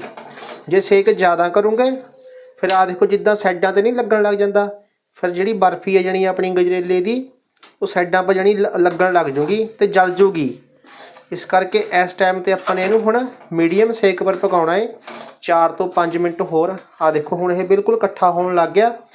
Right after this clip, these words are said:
ਇਹਦੀ ਆਹੀ ਨਿਸ਼ਾਨੀ ਆ ਵੀ ਹੁਣ ਇਹ ਬਰਫੀ ਬਣ ਕੇ ਆਪਣੀ ਜੰਮ ਜੂਗੀ।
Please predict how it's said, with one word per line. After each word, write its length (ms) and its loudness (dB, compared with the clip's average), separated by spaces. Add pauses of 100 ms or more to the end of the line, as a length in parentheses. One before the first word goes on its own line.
(380)
ਇਹਦੀ 200 -2 (100)
ਆਹੀ 240 4
ਨਿਸ਼ਾਨੀ 480 0
ਆ 180 -2 (480)
ਵੀ 100 -4
ਹੁਣ 140 2
ਇਹ 140 0
ਬਰਫੀ 360 0
ਬਣ 180 2
ਕੇ 180 4
ਆਪਣੀ 220 2
ਜੰਮ 280 2
ਜੂਗੀ। 320 2